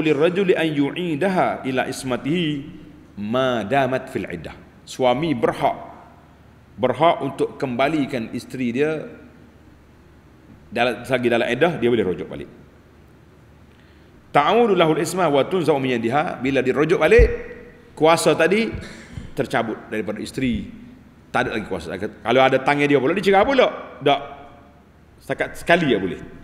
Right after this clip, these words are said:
Maka Ibnu Mas'ud radhiyallahu, "Ya'ridul amru ala al-mu'minin."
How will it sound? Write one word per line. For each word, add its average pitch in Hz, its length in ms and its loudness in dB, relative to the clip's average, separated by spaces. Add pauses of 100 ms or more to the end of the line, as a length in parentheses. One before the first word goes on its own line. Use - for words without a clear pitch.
(3000)
Maka 131 320 0
Ibnu 143 240 2
Mas'ud 147 320 -2
radhiyallahu, 127 320 0
"Ya'ridul 120 400 0
amru 135 240 -2
ala 113 320 -2
al-mu'minin." 123 560 -2